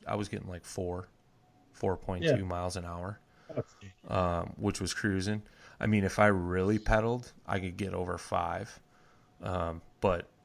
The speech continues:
Speaker 1: you know, then I thought I was gonna have a heart attack, like, tournament morning. So, like, when my legs got tired, I, like, actually leaned over and started pedaling with my hands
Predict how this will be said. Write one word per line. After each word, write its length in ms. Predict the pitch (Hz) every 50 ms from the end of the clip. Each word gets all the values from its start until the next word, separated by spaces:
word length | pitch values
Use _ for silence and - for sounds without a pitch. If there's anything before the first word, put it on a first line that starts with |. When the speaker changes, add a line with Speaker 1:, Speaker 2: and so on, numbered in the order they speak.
| _ _ _ - -
Speaker 1:
you 160 | 117 110 95
know, 160 | 87 82 80 - -
then 240 | 123 107 95 95 87
I 120 | 87 87 85
thought 200 | - 101 92 87
I 60 | 87
was 100 | 85 90
gonna 160 | 95 87 87
have 140 | 90 87 85
a 60 | 82
heart 180 | 87 92 90 87
attack, 480 | 85 - - 104 98 98 - - - - - - - - - _ _ -
like, 160 | 101 98 -
tournament 420 | - 104 95 90 87 90 95 -
morning. 360 | - 87 87 87 90 92 92 - - _ _ _ _ - _ _ - _ _
So, 200 | - - - 98
like, 220 | 90 87 87 - -
when 120 | 98 90
my 160 | 90 87 87
legs 300 | 87 87 90 90 90 -
got 180 | - 98 90 87
tired, 440 | - - 90 90 90 92 95 98 101 110 - -
I, 200 | - 101 90 90
like, 360 | 87 90 90 87 85 - - - -
actually 460 | 101 92 92 - - 110 98 95 90
leaned 340 | 90 95 92 90 87 90 90
over 280 | 87 95 95 95 95 98
and 160 | 98 98 101
started 380 | - - 101 101 98 92 - -
pedaling 420 | - - - - - 110 110 110
with 120 | 110 110
my 180 | 107 107 107 110
hands 480 | 117 131 117 117 120 123 - - -